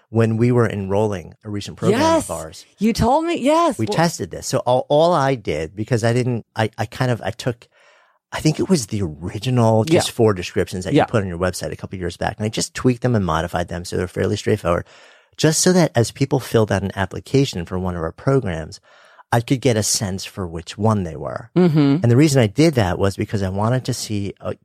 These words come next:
Speaker 1: like, how they would fit into the program. I thought it would be a good idea to have a blend
Speaker 2: Mm-hmm.
Speaker 1: of
Speaker 2: Yeah.
Speaker 1: different tendencies within the program, but also part of the application process was getting on an interview with me
Speaker 2: Mm-hmm.
Speaker 1: and having a conversation. And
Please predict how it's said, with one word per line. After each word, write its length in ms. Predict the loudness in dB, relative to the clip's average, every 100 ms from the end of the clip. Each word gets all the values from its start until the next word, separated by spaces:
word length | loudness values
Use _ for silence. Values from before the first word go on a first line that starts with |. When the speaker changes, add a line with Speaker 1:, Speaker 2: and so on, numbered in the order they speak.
| _ _ _ -14
Speaker 1:
like, 200 | -4 -4 -4
how 340 | -8 0 2
they 140 | 4 2
would 180 | 2 0
fit 160 | -4
into 180 | -4 -6
the 120 | -8
program. 400 | -6 -6 -6 -10 -6
I 60 |
thought 180 | 0 4
it 40 |
would 100 | 4
be 120 | 2 -2
a 40 |
good 240 | 0 0
idea 240 | 0 0 -4
to 80 | -4
have 180 | -4
a 60 | -4
blend 720 | -6 -4 -2 -2 -4 -12 -16 _ 0
Speaker 2:
Mm-hmm. 360 | 2 2 0 -2 0
Speaker 1:
of 220 | 0 0 0
Speaker 2:
Yeah. 80 | 2
Speaker 1:
different 320 | 2 0 -2
tendencies 560 | -2 0 0 -2 -6 -6
within 180 | -4
the 60 | -4
program, 280 | -2 -4 -6 _ _ -2
but 140 | -2
also 680 | 2 2 2 0 -4 -4 -6 -10
part 300 | -2 2 2
of 100 | 2
the 120 | 2
application 680 | 0 -4 -4 -2 -2 -2 -8
process 760 | -6 -8 -6 -6 -6 -6 -10 -10
was 600 | -4 0 2 0 -2 -8 _ _ -2
getting 220 | 0 0
on 120 | -2
an 80 | -2
interview 360 | -2 -2 -8 -8
with 180 | -8 -2
me 300 | -4 -4 _ _ _
Speaker 2:
Mm-hmm. 140 | 2 4
Speaker 1:
and 80 | 4
having 280 | 4 0 -2
a 20 |
conversation. 840 | -2 -2 -2 0 -2 -2 -12 -14 -20 _ _ _ 0
And 300 | 2 2